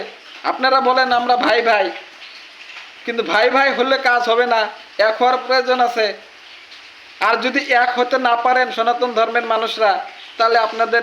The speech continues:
এই সনাতন ধর্মে পৃথিবীতে থাকবে আমার বিশ্বাস হচ্ছে না। যেভাবে বিধর্মীরা আমাদের সনাতন ধর্মের বিশ্বের,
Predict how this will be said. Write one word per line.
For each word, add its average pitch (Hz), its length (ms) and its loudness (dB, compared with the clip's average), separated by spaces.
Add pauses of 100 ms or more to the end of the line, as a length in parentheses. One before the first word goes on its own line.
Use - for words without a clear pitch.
এই 214 140 2
সনাতন 220 420 -2
ধর্মে 202 340 0
পৃথিবীতে 208 880 -6 (140)
থাকবে 196 320 0
আমার 196 140 0
বিশ্বাস 180 420 -2
হচ্ছে - 300 -6
না। 104 60 -10 (1120)
যেভাবে 226 480 2
বিধর্মীরা 240 680 0 (200)
আমাদের 220 300 0 (100)
সনাতন 220 420 0
ধর্মের 220 420 -2
বিশ্বের, 196 400 -6